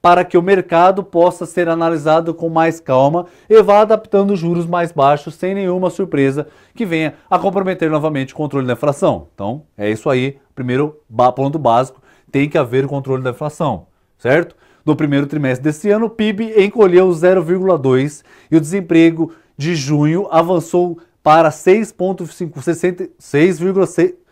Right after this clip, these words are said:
seis vírgula nove por cento. Os juros altos atrapalham novos investimentos e este quadro poderá agravar ainda mais, levando o país até mesmo a uma recessão.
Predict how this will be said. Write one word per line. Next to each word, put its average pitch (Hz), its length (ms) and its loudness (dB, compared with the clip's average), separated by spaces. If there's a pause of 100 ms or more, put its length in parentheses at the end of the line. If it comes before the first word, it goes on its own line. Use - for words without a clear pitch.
(180)
seis 170 260 2
vírgula 180 220 0
nove 180 180 2
por 190 100 -2
cento. 151 480 -2 (720)
Os 170 200 4
juros 208 340 -2
altos 175 260 2
atrapalham 175 720 2 (340)
novos 151 340 2
investimentos 208 920 -4 (360)
e 226 120 -2
este 220 340 0
quadro 185 340 4
poderá 180 380 2
agravar 165 460 0
ainda 180 400 0
mais, 156 320 0
levando 156 340 -2
o 156 60 -8
país 143 360 0
até 147 380 -2
mesmo 151 560 -4
a 135 100 0
uma 147 280 0
recessão. 160 680 -2